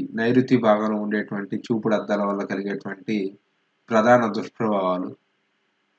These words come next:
వీటిని మనం ఏ విధంగా ఓవర్‌కమ్ చేయొచ్చు అనంటే,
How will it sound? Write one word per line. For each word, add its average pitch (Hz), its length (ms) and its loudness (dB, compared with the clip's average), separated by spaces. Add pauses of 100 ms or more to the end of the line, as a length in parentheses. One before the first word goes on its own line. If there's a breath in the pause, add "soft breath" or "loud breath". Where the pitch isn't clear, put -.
(720)
వీటిని 123 300 4
మనం 123 280 2
ఏ 123 100 8
విధంగా 131 420 10 (360)
ఓవర్‌కమ్ 113 480 2
చేయొచ్చు 104 460 -4
అనంటే, 104 440 -2